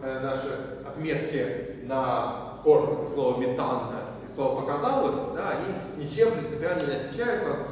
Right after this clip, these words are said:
вот этих вот отметок автобусных. Да, то есть ровно таким же образом можно вычислять частоту слова в корпусе,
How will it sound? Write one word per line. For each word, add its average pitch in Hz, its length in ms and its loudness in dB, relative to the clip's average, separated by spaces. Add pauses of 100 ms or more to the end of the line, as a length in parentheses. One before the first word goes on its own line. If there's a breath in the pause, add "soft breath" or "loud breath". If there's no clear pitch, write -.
(140)
вот 147 40 2
этих 160 180 0
вот 120 100 0
отметок 170 400 -2 (240)
автобусных. - 600 -4 (240)
Да, 139 60 -8
то 143 60 -6
есть - 100 -10 (200)
ровно - 420 4
таким - 180 0
же 220 80 2
образом - 520 0 (180)
можно 180 300 4
вычислять - 800 -2
частоту - 560 -2 (500)
слова - 720 6 (100)
в 123 720 0
корпусе, 254 500 2